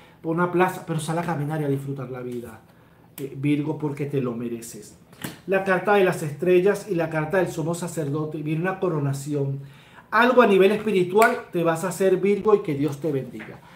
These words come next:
Virgo, tu número de la suerte es sesenta y ocho, sesenta y ocho, cincuenta y uno,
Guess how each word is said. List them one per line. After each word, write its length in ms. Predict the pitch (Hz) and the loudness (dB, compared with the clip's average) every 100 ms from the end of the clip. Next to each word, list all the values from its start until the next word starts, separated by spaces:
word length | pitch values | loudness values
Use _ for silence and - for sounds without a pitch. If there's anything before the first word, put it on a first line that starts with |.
| - - | -20 -2
Virgo, 300 | 220 226 233 | 0 4 4
tu 100 | 196 | 4
número 300 | 170 180 208 | 2 4 6
de 80 | 180 | 4
la 100 | 147 | 2
suerte 380 | 180 185 185 202 | 2 2 2 -4
es 60 | |
sesenta 580 | - 170 170 151 147 147 | -4 -4 -4 -6 -2 2
y 80 | 165 | 2
ocho, 380 | 185 - 139 139 - - - - _ | 2 -2 -10 -12 -14 -20 -20 -20 _
sesenta 880 | - - 185 180 - 226 214 - 170 | -6 0 0 2 2 4 2 -2 0
y 140 | 160 185 | 4 4
ocho, 480 | 202 196 - 156 156 - _ _ _ _ _ _ _ _ _ _ _ - - _ _ _ _ _ _ _ _ _ _ _ _ _ _ _ _ _ _ | 4 0 -8 -8 -8 -18 _ _ _ _ _ _ _ _ _ _ _ -20 -20 _ _ _ _ _ _ _ _ _ _ _ _ _ _ _ _ _ _
cincuenta 800 | - - 190 190 208 208 208 214 202 | -14 -4 -4 2 6 6 6 4 4
y 100 | 175 | 4
uno, 260 | 139 120 | 2 -2